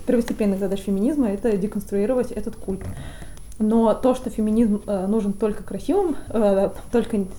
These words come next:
конвенционально некрасивым девушкам, это, конечно, неправда. Э, потому что, э, во-первых, э, думать, а что у красивой девушки, конвенционально красивой, меньше проблем, чем у конвенционально некрасивой, это вообще какая-то очень странная мысль.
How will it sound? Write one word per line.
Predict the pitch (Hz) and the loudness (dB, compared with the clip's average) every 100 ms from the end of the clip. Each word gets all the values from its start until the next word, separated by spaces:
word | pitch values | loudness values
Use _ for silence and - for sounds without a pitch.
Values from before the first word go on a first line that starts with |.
| - - | -12 -2
конвенционально | 226 208 214 214 208 190 | 2 2 2 2 2 0
некрасивым | 190 185 190 254 381 294 | -2 -4 -4 0 2 2
девушкам, | 208 196 - 185 | 2 0 -6 -6
это, | 190 240 | -4 -4
конечно, | 226 185 214 240 | -4 -4 -2 0
неправда. | 226 208 160 165 190 - - - - - - | 0 0 -6 -8 -12 -14 -16 -16 -16 -16 -8
Э, | 202 185 185 180 | -6 -4 -6 -6
потому | 202 190 196 | -4 -2 0
что, | 233 - 196 190 - - | -2 -2 -2 -2 -10 -10
э, | 196 | -6
во-первых, | 196 202 202 208 - - | -4 -2 -2 -4 -8 -8
э, | 196 | -6
думать, | 185 202 214 202 - | -4 0 0 -2 -4
а | |
что | 202 277 214 202 | 0 2 2 0
у | 208 | -2
красивой | - 208 - 214 208 208 - - | -4 -4 -2 0 0 -2 -8 -4
девушки, | 202 202 202 - 190 - - - - | 0 0 -2 -6 -8 -8 -12 -10 -2
конвенционально | 202 196 190 190 190 | 0 0 0 -2 -2
красивой, | 190 196 202 196 185 | -2 -6 -6 -6 -2
меньше | 196 208 - | 0 0 -2
проблем, | - 185 196 196 - - - - | -4 -4 -2 -4 -6 -10 -12 -4
чем | 202 | -4
у | 185 | -4
конвенционально | 196 196 196 196 196 196 190 | -4 -2 -2 -2 0 0 -2
некрасивой, | 196 202 - 330 | -2 -4 -2 0
это | 320 202 | 0 -2
вообще | 214 - | -6 -6
какая-то | - - 190 185 | -10 -8 -8 -6
очень | 185 | -6
странная | 202 - 185 185 | -8 -6 -6 -4
мысль. | 185 220 302 | 0 0 0